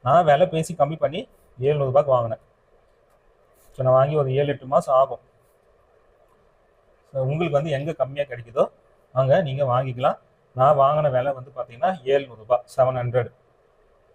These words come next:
So, இடத்துக்கு, இடத்துக்கு வந்து கொஞ்சம் விலை மாறும். ரொம்ப அதிகமா கொடுத்து நீங்க ஏமாந்து போயிடக்கூடாதுக்காக தான். ஏன்னா, நீங்க ஸ்டார்டிங் லெவல்ல பண்றதுனால நான் உங்களுக்கு ஓப்பனா சொல்றேன்.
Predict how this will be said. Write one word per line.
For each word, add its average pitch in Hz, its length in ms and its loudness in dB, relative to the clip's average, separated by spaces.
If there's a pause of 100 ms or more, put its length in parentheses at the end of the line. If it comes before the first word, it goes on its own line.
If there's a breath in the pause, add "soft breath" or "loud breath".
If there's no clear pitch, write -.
(1500)
So, 135 380 2
இடத்துக்கு, 147 400 0
இடத்துக்கு 151 380 -2
வந்து 139 220 -6
கொஞ்சம் 139 200 -16
விலை 123 300 0
மாறும். 139 420 0 (2000)
ரொம்ப 156 340 2
அதிகமா 160 320 2
கொடுத்து 156 280 -12
நீங்க 143 240 -2
ஏமாந்து 147 300 -2
போயிடக்கூடாதுக்காக 135 600 -4
தான். 165 200 -2 (800)
ஏன்னா, 143 160 -2
நீங்க 160 200 -2
ஸ்டார்டிங் 190 320 2
லெவல்ல 175 260 2
பண்றதுனால 143 500 -6
நான் 139 280 -4
உங்களுக்கு 127 200 -8
ஓப்பனா 143 220 -2
சொல்றேன். 113 340 -8